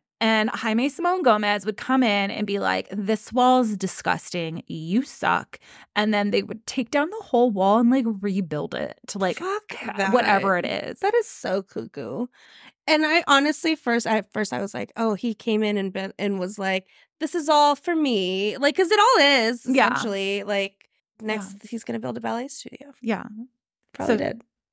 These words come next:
Speaker 1: Uh, yeah, well, yeah, it was in the thea-, it was in,
Speaker 2: Yeah.
Speaker 1: probably in the back of
Speaker 2: It
Speaker 1: the
Speaker 2: was
Speaker 1: theater.
Speaker 2: probably, yeah.
Speaker 1: Yeah, because once a year, once, so, like, once the,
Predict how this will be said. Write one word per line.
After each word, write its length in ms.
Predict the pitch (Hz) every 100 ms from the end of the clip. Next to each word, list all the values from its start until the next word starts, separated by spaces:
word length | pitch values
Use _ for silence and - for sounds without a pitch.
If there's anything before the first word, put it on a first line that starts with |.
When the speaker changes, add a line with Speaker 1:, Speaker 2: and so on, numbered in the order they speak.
| _ -
Speaker 1:
Uh, 240 | 226 196
yeah, 140 | 220 330
well, 140 | 247 247
yeah, 220 | 311 202
it 40 | 202
was 140 | 202
in 60 | 208
the 80 | 202
thea-, 200 | 247 240
it 60 | 202
was 140 | 196
in, 60 | 214
Speaker 2:
Yeah. 100 | 220
Speaker 1:
probably 240 | - 214
in 40 | 208
the 40 |
back 180 | 185 185
of 40 | 269
Speaker 2:
It 40 |
Speaker 1:
the 40 |
Speaker 2:
was 80 | 285
Speaker 1:
theater. 120 | 220
Speaker 2:
probably, 440 | 247 247 247 285 285 571
yeah. 180 | 349 175 254
Speaker 1:
Yeah, 200 | 226 -
because 380 | 247 285 262 240
once 280 | 220 226 247
a 40 |
year, 600 | 285 494 320 285 277 269 - _ _ _
once, 280 | 208 233 -
so, 80 |
like, 240 | 247 233 214
once 300 | 254 330 -
the, 440 | 370 311 285 240